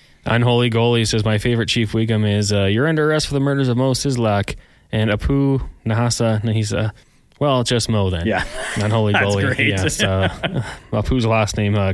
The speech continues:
Speaker 1: I guess for Chief Wiggum, tough to pronounce. Mitchell says, "Bedard's not close to a for sure on the Calder. You don't win on name alone."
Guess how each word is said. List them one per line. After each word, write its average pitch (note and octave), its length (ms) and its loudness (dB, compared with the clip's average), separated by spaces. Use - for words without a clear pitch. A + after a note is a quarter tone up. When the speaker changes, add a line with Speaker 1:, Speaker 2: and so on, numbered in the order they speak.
Speaker 1:
I G2+ 80 0
guess G2+ 220 0
for G#2+ 100 -2
Chief G2+ 240 -2
Wiggum, G2 300 0
tough G#2 180 -2
to - 80 -8
pronounce. G#2 320 -2
Mitchell C#3 220 0
says, C3+ 200 2
"Bedard's C3+ 520 0
not A#2+ 640 0
close D#3 800 0
to C3 200 -2
a A#2 40 2
for A2+ 220 -2
sure A#2+ 200 0
on G#2+ 120 0
the G2 80 -2
Calder. A#2 340 0
You G2 140 0
don't C#3+ 180 -2
win D3 160 -2
on B2 240 0
name A2+ 300 0
alone." G2+ 720 0